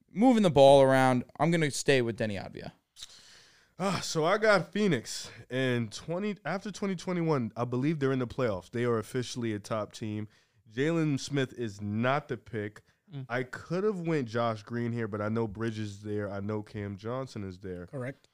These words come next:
Speaker 2: So I'm gonna go with, hmm, I'm gonna go S-, Saddiq Bey.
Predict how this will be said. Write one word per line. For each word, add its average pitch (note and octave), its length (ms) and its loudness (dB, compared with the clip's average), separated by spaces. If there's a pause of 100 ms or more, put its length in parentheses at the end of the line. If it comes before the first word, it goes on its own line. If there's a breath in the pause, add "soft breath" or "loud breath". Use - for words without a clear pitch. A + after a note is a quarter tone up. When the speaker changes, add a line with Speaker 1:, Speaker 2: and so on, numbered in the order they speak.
(500 soft breath)
Speaker 2:
So D3+ 280 -2
I'm A#3+ 340 0
gonna D4 240 -4
go D#3 720 2 (360)
with, B2+ 540 0 (800)
hmm, B2 240 -8 (340)
I'm E3+ 100 -6
gonna B3 40 0
go A3+ 120 8
S-, F3 140 0
Saddiq E3 480 -6
Bey. G#2+ 140 -2